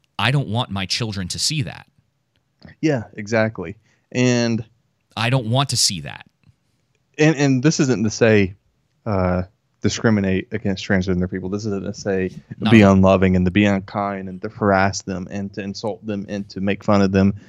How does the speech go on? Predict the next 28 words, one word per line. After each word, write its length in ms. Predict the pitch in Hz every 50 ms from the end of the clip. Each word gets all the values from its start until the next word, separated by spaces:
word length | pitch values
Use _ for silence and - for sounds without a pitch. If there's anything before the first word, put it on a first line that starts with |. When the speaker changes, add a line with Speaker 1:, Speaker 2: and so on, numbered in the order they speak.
| - _ -
Speaker 2:
and 140 | - 95 95
stuff. 160 | - 90 - - -
No, 420 | - 107 107 104 98 98 98 95 98 _ _ _ _ _ -
uh, 260 | - 92 95 90 80
this 260 | 95 104 113 113 -
is 140 | - 110 98
to 80 | 107 101
say 420 | - - 107 98 98 92 92 90 - _ _ _ _
there's 220 | - 117 107 104
another 240 | 104 110 110 104 104
way 100 | 98 95
to 80 | 90 90
solve 300 | - - - 64 - 90
this. 180 | 87 - -
And 100 | - 110 107
the, 80 | 107 104
Speaker 1:
Yes. 160 | - - 107
Speaker 2:
the 200 | - - - 110
issue 280 | 135 131 - 120 107 76
Speaker 1:
Well 80 | 107 120
Speaker 2:
isn't, 500 | 120 113 110 101 90 - _ - - _ _ _ _ _ _ _ _ -
uh, 500 | 113 113 107 98 92 90 85 73 71 76 - - _ _ _ _ _ _ _ _ _ _
allowing 640 | - 104 98 92 95 92 95 98 104 101 98 98 92
them 400 | 95 92 92 92 92 92 95 92 - _ _ _ _ _ _ -
to 400 | - - 110 98 95 95 92 92
be 320 | 92 98 104 98 98 98 95
in, 540 | - 104 101 98 98 98 90 95 95 92 - - _ _ _ _ _ _ _ - - - - -
uh, 480 | 120 110 80 65 67 67 64 64 -